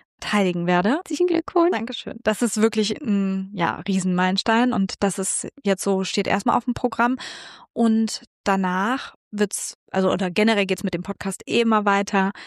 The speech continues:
Speaker 1: Und dann werde ich noch die psychotherapeutische Ausbildung anstreben,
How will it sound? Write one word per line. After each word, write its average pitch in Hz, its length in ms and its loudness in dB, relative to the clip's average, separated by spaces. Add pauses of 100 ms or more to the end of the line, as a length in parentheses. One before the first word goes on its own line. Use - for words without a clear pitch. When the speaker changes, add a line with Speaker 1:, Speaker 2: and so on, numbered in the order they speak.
(480)
Speaker 1:
Und 190 300 0
dann 185 560 2
werde 185 140 2
ich - 140 -4
noch 196 120 0
die 190 180 -4
psychotherapeutische 185 920 -2
Ausbildung - 500 -4
anstreben, 185 760 0